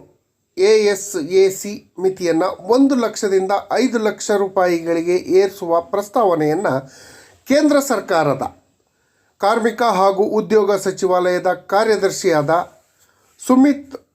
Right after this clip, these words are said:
ವಾದ್ರಾರವರು ಅನುಮೋದಿಸಿದರೆ, ಕೇಂದ್ರ ಟ್ರಸ್ಟ್‌ಗಳ ಮಂಡಳಿಯ ಅಂತಿಮ ಅನುಮೋದನೆ ಸಿಕ್ಕ ನಂತರ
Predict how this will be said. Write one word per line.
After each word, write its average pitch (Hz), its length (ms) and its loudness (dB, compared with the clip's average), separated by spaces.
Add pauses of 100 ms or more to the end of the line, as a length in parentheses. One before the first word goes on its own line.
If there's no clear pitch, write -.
(280)
ವಾದ್ರಾರವರು 185 840 2
ಅನುಮೋದಿಸಿದರೆ, 165 1120 -2 (1300)
ಕೇಂದ್ರ 277 360 0 (1120)
ಟ್ರಸ್ಟ್‌ಗಳ 196 520 -2 (600)
ಮಂಡಳಿಯ 175 540 0 (160)
ಅಂತಿಮ 254 420 2 (160)
ಅನುಮೋದನೆ 202 640 2
ಸಿಕ್ಕ 320 340 -4
ನಂತರ 139 400 -2